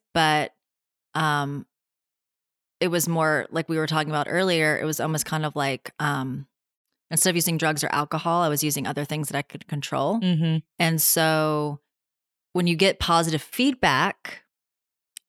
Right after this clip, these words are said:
Speaker 1: it kinda makes you feel like, "Oh, it's okay. I'm like, I'm s-, I'm normal." Like, it's, it's, um, it's socially accepted.
Speaker 2: Right.
Speaker 1: Right? You're not, like, falling down drunk in front of people at, like, family holidays.
Speaker 2: Right.
Speaker 1: You know? So it's, it's an interesting,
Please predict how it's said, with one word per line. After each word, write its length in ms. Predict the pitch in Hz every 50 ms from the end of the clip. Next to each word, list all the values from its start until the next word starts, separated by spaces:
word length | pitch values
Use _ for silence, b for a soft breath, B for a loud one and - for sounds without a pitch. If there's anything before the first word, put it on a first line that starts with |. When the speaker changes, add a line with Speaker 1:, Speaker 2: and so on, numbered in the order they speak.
| _ -
Speaker 1:
it 500 | 185 185 170 151 - - - - - - _ _ _ _ -
kinda 180 | 175 190 190
makes 200 | 185 180 175 -
you 60 | - 165
feel 140 | - 185
like, 180 | 170 165 - - -
"Oh, 260 | 208 220 190 151 135 - -
it's 180 | 175 - - 180
okay. 340 | 160 - 165 180 170 147
I'm 120 | 123 120 143
like, 240 | 143 135 135 - - -
I'm 120 | - 156
s-, 120 | 151 - -
I'm 180 | - 160 160 156
normal." 400 | 151 160 190 185 151 123 107 73
Like, 180 | 135 170 160 190
it's, 120 | 175 - -
it's, 140 | 185 165 -
um, 140 | 190 190 - -
it's 120 | 190 -
socially 300 | - 214 202 - - 175
accepted. 400 | - - 202 196 - - - - - - - -
Speaker 2:
Right. 320 | 165 175 185 202 190 156
Speaker 1:
Right? 280 | 156 151 160 180 175 - _ _ _ _ _ _ -
You're 180 | - 170 180 180
not, 200 | 175 175 156 110
like, 300 | 170 160 156 - - - _ _ _ _ _ _ _ _ _ _ _ _ _
falling 320 | - 156 156 156 160 160 160
down 260 | 156 151 151 151 156
drunk 300 | 143 151 151 165 160 -
in 80 | 147 139
front 200 | - 131 131 143
of 80 | - -
people 320 | - 139 - - 92 76
at, 120 | 80 -
like, 180 | - 143 127 -
family 300 | - - 147 143 139 127
holidays. 600 | 139 151 147 143 127 95 82 - 165 160 160 156
Speaker 2:
Right. 440 | 160 175 180 190 196 185 156 147 131
Speaker 1:
You 100 | 165 165
know? 260 | 160 143 147 156 165 165 - _ _ _ _ _ -
So 200 | - - 196 190
it's, 200 | 185 185 - -
it's 160 | - 185 - -
an 120 | 180 175
interesting, 1040 | - - 185 190 185 - 202 190 180 - - - 185 170 165 165 165 160 160 160 156